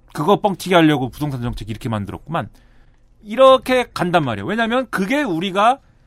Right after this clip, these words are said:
세상을 이해하기 가장 쉬운 방식이기 때문에 우리는, 우리 총체적 이해라는 거는 우리가 우리 집에 대해서는 총체적으로 이해해요. 우리 집에 대해서. 그리고 내가 직업으로 하는 일에 대해서는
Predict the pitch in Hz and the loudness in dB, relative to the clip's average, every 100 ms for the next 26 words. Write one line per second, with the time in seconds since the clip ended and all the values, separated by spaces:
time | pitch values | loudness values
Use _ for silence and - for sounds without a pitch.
0 | _ - 269 262 240 254 262 - _ 180 | _ -6 0 0 2 -2 -6 -14 _ -6
1 | 220 220 214 202 185 214 - 175 240 247 | 0 2 2 0 -10 -12 -10 -4 -2 -2
2 | 247 180 143 143 143 113 104 113 92 104 | -4 -2 -4 -4 -8 -12 -12 -10 -8 -8
3 | 85 _ _ _ _ 175 254 285 233 240 | -10 _ _ _ _ -8 -4 -2 -2 -2
4 | 214 95 - - _ - 175 196 320 415 | -4 -8 -14 -20 _ -8 -8 -6 -8 -4
5 | 277 262 185 175 175 170 156 135 165 135 | -4 -4 -2 -2 0 -2 -4 -6 -6 -6
6 | 143 160 151 - _ _ _ _ _ 190 | -4 0 0 -2 _ _ _ _ _ -2
7 | 285 247 254 262 240 220 214 220 - 349 | 0 0 2 2 2 0 -2 -4 -6 -4
8 | 277 269 240 170 143 160 156 117 139 123 | -2 -2 -4 -2 -2 0 -2 -2 -4 -4
9 | 117 123 123 104 92 87 85 107 - - | -6 -4 -4 -4 -6 -10 -14 -14 -16 -20
10 | _ - 160 208 233 _ - 143 190 233 | _ -2 0 0 -4 _ -2 2 4 4
11 | - - 233 247 226 208 277 262 165 185 | 2 -2 0 0 0 0 0 0 0 0
12 | 175 170 160 160 226 | 0 0 -2 -4 -4